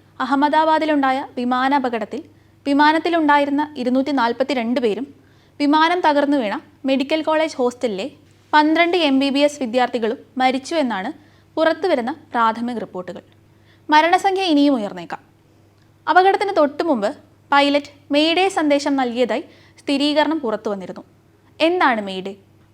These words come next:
വ്യോമയാന മേഖലയിലും സമുദ്ര ഗതാഗത രംഗത്തും അടിയന്തര സഹായം ആവശ്യമുള്ള ഘട്ടങ്ങളിൽ നൽകുന്ന അപായ സൂചനയാണ് മെയ്ഡേ കോൾ. അന്താരാഷ്ട്ര തലത്തിൽ അംഗീകരിക്കപ്പെട്ട റേഡിയോ സിഗ്നലാണത്. "എന്നെ സഹായിക്കൂ" എന്നർത്ഥം വരുന്ന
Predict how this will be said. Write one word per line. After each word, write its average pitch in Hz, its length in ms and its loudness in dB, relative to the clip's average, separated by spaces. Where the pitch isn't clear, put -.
വ്യോമയാന 359 560 4
മേഖലയിലും 254 680 -2
സമുദ്ര 285 400 0
ഗതാഗത 269 440 2
രംഗത്തും 233 420 -4
അടിയന്തര 285 500 0
സഹായം 262 460 -2
ആവശ്യമുള്ള 247 600 -2
ഘട്ടങ്ങളിൽ 196 500 -8
നൽകുന്ന 294 320 2
അപായ 262 400 2
സൂചനയാണ് 220 800 -6
മെയ്ഡേ 202 240 -6
കോൾ. - 200 -14
അന്താരാഷ്ട്ര 247 520 2
തലത്തിൽ 254 400 -2
അംഗീകരിക്കപ്പെട്ട 262 720 0
റേഡിയോ 254 360 2
സിഗ്നലാണത്. 190 640 -10
"എന്നെ 349 320 2
സഹായിക്കൂ" 302 540 4
എന്നർത്ഥം 294 400 0
വരുന്ന 226 300 -4